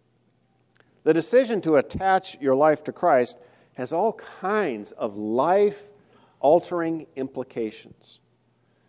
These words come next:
You understand a lot of them when you make the decision, but as you move on through life, you, you discover the impact that it has is even more extensive than you could have imagined when you first made the decision. And, and the impact of deciding to be with Christ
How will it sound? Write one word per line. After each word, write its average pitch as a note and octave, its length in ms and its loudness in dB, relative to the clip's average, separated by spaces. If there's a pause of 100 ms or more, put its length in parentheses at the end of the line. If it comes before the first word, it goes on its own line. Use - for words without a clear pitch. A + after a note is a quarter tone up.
(100)
You D3 180 2
understand E3 540 0
a - 20 6
lot C#3 240 6
of E3+ 80 4
them C#3+ 300 -2
when B2+ 160 -4
you B2 80 -2
make E3+ 200 -2
the D3+ 80 -2
decision, B2+ 520 -4
but C3 160 4
as G3 300 -2
you G#3+ 100 0
move F#3+ 200 2
on F#3 220 -2
through D#3+ 220 -2
life, F3 280 0 (120)
you, C#3 260 -10
you D#3+ 160 -6
discover F3+ 500 -6
the B2 220 -6
impact D#3 440 -8
that A#2 80 -6
it A2 80 -10
has A#2+ 380 -6 (360)
is C3 160 -12
even A3 240 -12
more F3+ 180 -10
extensive D#3 480 -12
than A#2+ 100 -8
you B2 120 -8
could B2+ 160 -2
have B2 80 -6
imagined B2+ 360 -6
when B2+ 120 -8
you B2 40 -10
first C3 300 -10
made B2 140 -8
the C3 80 -8
decision. D3+ 420 -12 (960)
And, F3 300 2
and E3+ 160 -2
the E3+ 160 6
impact C#3 580 2
of C#3+ 180 -6
deciding A3 520 -4
to E3 60 -2
be D3+ 140 2
with D3 280 0
Christ C3 440 4